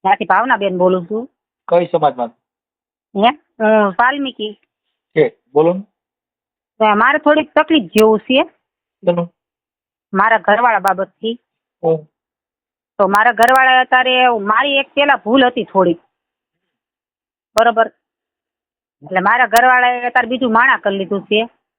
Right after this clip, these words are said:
Speaker 1: અને મારા છોકરાને, મારા ઘરના એવો સડાવ છે ને, તો મારો નાનો છોકરો એમ કહે છે કે મારી મમ્મીને તેડવી છે અને મારો મોટો છોકરો એમ કહે છે કે મારી મમ્મીને નથી તેડવી.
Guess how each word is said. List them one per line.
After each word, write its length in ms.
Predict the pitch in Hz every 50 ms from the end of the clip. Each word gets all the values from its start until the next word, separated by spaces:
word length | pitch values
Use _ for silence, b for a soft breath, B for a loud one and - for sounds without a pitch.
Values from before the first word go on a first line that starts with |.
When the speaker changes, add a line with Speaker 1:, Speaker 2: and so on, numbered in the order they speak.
| _ _ _ _ _ _ _ -
Speaker 1:
અને 220 | 185 180 180 185
મારા 260 | 180 202 214 233 247
છોકરાને, 480 | 240 - 254 254 - 262 254 247 254 254 247 247 247 240 233 220 196
મારા 240 | 208 233 254 262 240
ઘરના 320 | - 233 262 285 277 269 269
એવો 200 | 269 277 294 302
સડાવ 320 | 294 - 302 294 294 294 294
છે 120 | 294 302
ને, 80 | 294 285
તો 80 | 269 226
મારો 200 | 226 240 240 233
નાનો 280 | 208 214 240 285 294
છોકરો 300 | 294 - 302 294 285 285 285
એમ 120 | 294 294
કહે 120 | - 311
છે 80 | 277 302
કે 60 | 254
મારી 200 | 269 262 269 269
મમ્મીને 280 | 277 277 285 285 277 262
તેડવી 360 | - 277 285 294 285 262 240
છે 220 | - - 240 233 240 233 - _ _ _ _ _ _ _ _ _ -
અને 120 | 208 202
મારો 200 | 208 226 247 254
મોટો 260 | 226 214 233 254 294 294
છોકરો 280 | 240 294 294 277 285 285
એમ 140 | 285 285 277
કહે 140 | 294 294
છે 120 | 254 294 294
કે 60 | 262
મારી 200 | 240 240 254 269
મમ્મીને 320 | 262 262 262 269 262 247
નથી 220 | 226 240 240 - -
તેડવી. 360 | 208 185 175 170 170 185 202